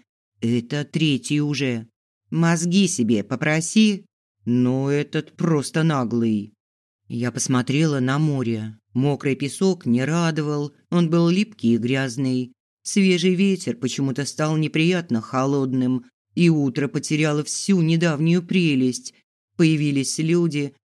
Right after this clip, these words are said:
у них были громкие голоса, и я плохо слышала, что мне там плетёт разум, а надо выбрать. Одновременно с раздражением пришло чёткое понимание. Хоть что я сейчас загадаю,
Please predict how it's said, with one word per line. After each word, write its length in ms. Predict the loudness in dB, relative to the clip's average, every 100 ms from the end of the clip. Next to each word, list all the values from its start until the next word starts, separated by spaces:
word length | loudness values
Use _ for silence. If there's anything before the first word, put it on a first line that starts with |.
| _ 0
у 80 |
них 180 | 2 2
были 200 | 0 0
громкие 560 | 0 0 -2 -2 -2 -2
голоса, 680 | 0 -2 -2 -4 -4 -6 -8 _ _ _
и 80 | 0
я 160 | 0 0
плохо 360 | -2 -2 -2
слышала, 640 | -4 -2 -2 -2 -4 -6 -8 _
что 300 | -12 -2 0
мне 160 | 0 -2
там 200 | -4 -4
плетёт 480 | -2 -2 0 -4 -2
разум, 560 | -2 -2 0 0 -2 _ _ _
а 140 | 0
надо 320 | 0 0 0 0
выбрать. 640 | 2 0 0 -4 -6 -16 _ _ _ _ _
Одновременно 680 | -4 -2 0 0 2 2 0
с 100 | -2
раздражением 1080 | -4 -4 -2 -2 -2 -2 -2 0 0 0 -4 _ -4
пришло 500 | -2 -2 0 0 0
чёткое 520 | 0 -2 0 -2 -2
понимание. 840 | -2 -2 -2 -2 -2 -2 -4 -6 _ _ _
Хоть 340 | -6 0 0 -2
что 400 | -6 0 2 2
я 200 | 0 -2
сейчас 420 | -2 -2 -2 -2
загадаю, 760 | -4 0 0 2 2 0 -2